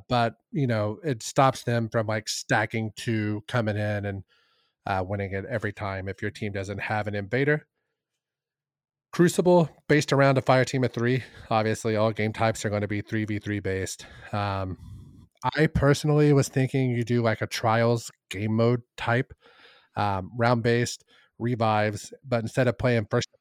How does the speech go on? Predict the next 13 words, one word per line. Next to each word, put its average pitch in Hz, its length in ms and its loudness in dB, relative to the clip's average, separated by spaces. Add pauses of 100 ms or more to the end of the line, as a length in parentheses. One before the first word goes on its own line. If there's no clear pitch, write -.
five, 113 220 -2
it's 104 140 -4
best 107 300 -8
of 95 60 -6
seven. 98 440 -6 (420)
So 107 480 0
that 117 220 4
introduces 120 640 -2
people 120 340 -2
to 117 140 -6
the 101 80 -8
Trials 117 420 -2 (800)
rules, 131 500 2